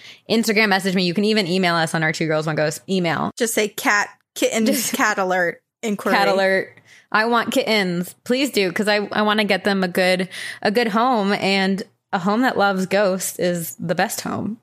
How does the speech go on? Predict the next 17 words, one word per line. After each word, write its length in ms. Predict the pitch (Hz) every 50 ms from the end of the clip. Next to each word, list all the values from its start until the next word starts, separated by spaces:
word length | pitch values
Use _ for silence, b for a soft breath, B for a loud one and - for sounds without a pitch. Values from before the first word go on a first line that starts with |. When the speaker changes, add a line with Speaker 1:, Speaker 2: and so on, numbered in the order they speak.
| - 294 349
Speaker 1:
in 100 | 165 165
my 140 | 170 180 175
Speaker 2:
<laughs> 20 |
Speaker 1:
opinion. 280 | 147 - - - 247 196
Speaker 2:
Absolutely. 840 | 240 269 240 - - 214 202 220 277 - - 151 - - 220 247 - -
Speaker 1:
<laughs> 0 |
In 280 | 233 269 - 254 208
my 180 | 185 180 190 185
opinion, 420 | 185 196 247 277 226 175 156 156 190
personally. 300 | - 202 196 185 170 -
Speaker 2:
Keep 180 | 285 311 -
your 120 | 269 233 240
cat 320 | - 294 262 247 - 180
entertained 540 | 240 262 - 254 226 - 294 240 247 240 202
all 180 | 190 208 226
day 160 | 220 220 226 226
long. 460 | 214 185 165 165 175 180 190 190